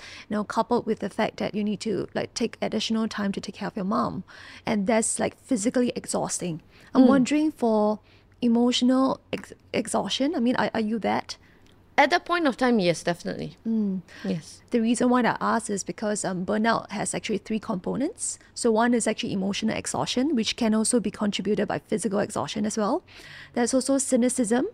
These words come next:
Speaker 1: So basically, you're skeptical about work. You're not really into work. You know, you just keep thinking about negative thoughts about work. And then the last one is also, um, professional efficacy. So it actually affects, you know, your competency at work.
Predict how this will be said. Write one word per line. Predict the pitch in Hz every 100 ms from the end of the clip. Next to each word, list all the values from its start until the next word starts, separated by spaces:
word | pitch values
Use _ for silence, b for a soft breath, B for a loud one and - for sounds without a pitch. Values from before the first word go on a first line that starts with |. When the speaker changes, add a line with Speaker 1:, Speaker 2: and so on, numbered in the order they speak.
| -
Speaker 1:
So | - 220 220
basically, | 220 220 208 233
you're | 180
skeptical | - - - - 214
about | - -
work. | 214 233 226 220 - B B
You're | 202
not | 214 233 269 214
really | 226 240
into | 214 233
work. | 220 226 220
You | 233
know, | 208
you | 214 196
just | - 240 - - -
keep | - 294
thinking | 254
about | 254 208
negative | 214 214 -
thoughts | - 202 -
about | - 127
work. | 117 - - b b b b -
And | 214
then | 220 226
the | 220
last | 214 214 226
one | 226 214
is | 208
also, | 196 190 208 190 -
um, | 160 151
professional | 156 175 180 185 208 -
efficacy. | - - 147 147
So | 143 233
it | 202
actually | - - 269
affects, | 196 - - 254 - -
you | 202
know, | 202 202
your | 202
competency | - - 180 - 185 180
at | -
work. | - - -